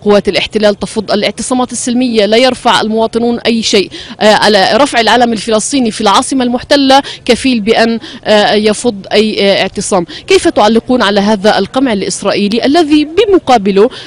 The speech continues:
آه، يصر المقدسي بإرادة على إبقاء الصوت مرفوعاً تنديداً بهذا القرار المشؤوم؟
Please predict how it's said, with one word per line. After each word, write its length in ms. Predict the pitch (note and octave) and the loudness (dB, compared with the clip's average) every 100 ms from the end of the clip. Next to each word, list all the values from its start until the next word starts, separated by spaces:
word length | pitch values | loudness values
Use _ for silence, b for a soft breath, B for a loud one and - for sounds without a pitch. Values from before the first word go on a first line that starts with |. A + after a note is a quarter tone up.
| C4 | -4
آه، 260 | A3 G#3+ F#3+ | 2 4 4
يصر 520 | A3 A#3 - B3+ B3+ | 2 0 0 0 2
المقدسي 680 | G#3+ G#3 A#3 - A3 - A#3 | 0 0 -2 -2 -6 -4 -4
بإرادة 600 | F#3+ E3+ G3+ B3 C4+ G#3 | -4 0 2 4 4 4
على 220 | G3 G#3+ G#3+ | 2 2 2
إبقاء 340 | F#3+ - A3+ G#3+ | 0 -2 -2 -2
الصوت 360 | - - G#3+ G#3 | -4 -4 -4 -2
مرفوعاً 500 | F#3+ - A#3+ G#3+ G#3+ | -6 -2 0 0 -2
تنديداً 420 | G#3+ G#3 A3 G#3+ G3 | -4 -2 0 0 2
بهذا 260 | G3 G3+ | 0 0
القرار 340 | F#3+ - G3+ F#3+ | -2 0 2 2
المشؤوم؟ 480 | F3+ F3 - D3+ | 0 -2 -4 -6